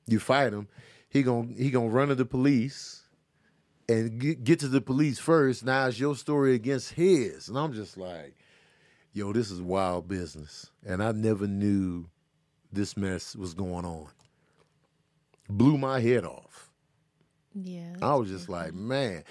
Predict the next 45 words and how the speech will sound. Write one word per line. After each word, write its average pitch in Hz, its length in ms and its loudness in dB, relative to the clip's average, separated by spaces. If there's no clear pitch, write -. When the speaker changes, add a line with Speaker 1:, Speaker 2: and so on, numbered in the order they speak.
Speaker 1:
you 139 140 0
moving 180 400 6
in, 151 100 4
you're 131 120 2
not 165 260 4
paying, 147 440 0
you're 131 120 -6
not 151 200 2
paying 139 280 2
no 156 160 6
rent, 120 340 2
you're 120 100 0
not 143 200 2
contributing." 120 480 2
This 151 160 0
one 165 220 2
lady 147 260 4
lost 143 460 2
her, 123 460 2
her 131 200 2
house 135 720 -2
because 107 300 0
of 90 100 -4
him. 80 200 -8
Like, 107 140 -2
she 165 160 0
bought, 135 460 4
she 147 120 -6
bought 135 280 4
an 131 100 -4
apartment 113 720 0
in 104 100 -2
Far 127 320 4
Rockaway 95 760 0
that 90 140 -6
she 117 240 0
loved. 98 580 -2
It 98 60 0
was 92 80 -2
the 92 80 -4
first 123 280 0
thing 113 140 -6
she - 180 -6
ever 104 240 0
owned. 85 440 -8